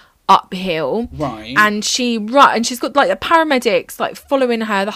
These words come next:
Speaker 1: whole time, like,
Speaker 2: Yeah.
Speaker 1: doing all that. And she ru-, gets to a bridge that runs forty feet above the A fifty.
Speaker 2: No.
Speaker 1: And the paramedics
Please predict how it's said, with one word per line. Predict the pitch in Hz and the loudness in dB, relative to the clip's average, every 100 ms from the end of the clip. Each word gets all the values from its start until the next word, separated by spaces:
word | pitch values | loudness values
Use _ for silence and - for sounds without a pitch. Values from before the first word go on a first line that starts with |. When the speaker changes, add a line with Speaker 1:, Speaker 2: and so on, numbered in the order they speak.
| - | 0
Speaker 1:
whole | 262 247 | 0 0
time, | - 262 190 185 254 277 - | -2 0 2 0 -4 -6 -12
like, | 165 214 185 120 | -4 -2 -2 -4
Speaker 2:
Yeah. | 139 190 202 | -12 -16 -8
Speaker 1:
doing | 247 226 | -4 -4
all | 226 | 0
that. | 233 170 233 254 - - - - _ | 4 4 4 -2 -12 -20 -20 -20 _
And | 240 247 240 | 0 0 0
she | - | -2
ru-, | 247 294 277 | -2 -2 -2
gets | 269 262 - | -2 -4 -2
to | 294 | -4
a | 226 | -4
bridge | - 269 196 233 247 - - _ _ _ _ - | 0 2 4 0 -4 -10 -10 _ _ _ _ -2
that | 202 | 0
runs | 233 233 233 - | 0 0 -2 -4
forty | - 277 247 - 254 | -2 -2 -2 -8 -10
feet | - 220 208 - | -6 -4 -4 -6
above | 226 - 226 - | -4 2 2 0
the | - | -2
A | 233 226 | 0 -2
fifty. | - 233 - - 147 160 247 - | -4 -8 -8 -10 -8 -6 -8 -10
Speaker 2:
No. | 131 123 - - | -14 -12 -14 -8
Speaker 1:
And | 226 233 | -2 -2
the | |
paramedics | 233 285 277 277 285 240 196 233 240 | -2 2 4 4 2 2 0 0 -4